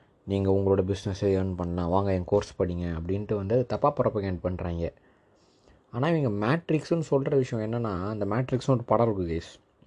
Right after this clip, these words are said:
அந்த படத்துல என்னன்னா, இங்க வந்து அந்த நியோன்றவன் ஒரு ரியல் லைஃப்ல வாழ்ந்துகிட்டு இருப்பான்.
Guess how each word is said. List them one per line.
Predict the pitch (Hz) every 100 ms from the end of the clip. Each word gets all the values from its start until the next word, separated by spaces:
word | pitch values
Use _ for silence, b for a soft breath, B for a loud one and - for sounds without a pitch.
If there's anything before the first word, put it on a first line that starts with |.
| 92
அந்த | 87 -
படத்துல | 110 131 131
என்னன்னா, | 113 110 95 92 117 - _ _ _ _ _ _ - -
இங்க | 117 123
வந்து | 117 117 131 135 127 117 104
அந்த | 95 95
நியோன்றவன் | 110 123 120 107 104 131
ஒரு | 123
ரியல் | 113 113
லைஃப்ல | 104 98
வாழ்ந்துகிட்டு | 104 101 101 95
இருப்பான். | 92 85 85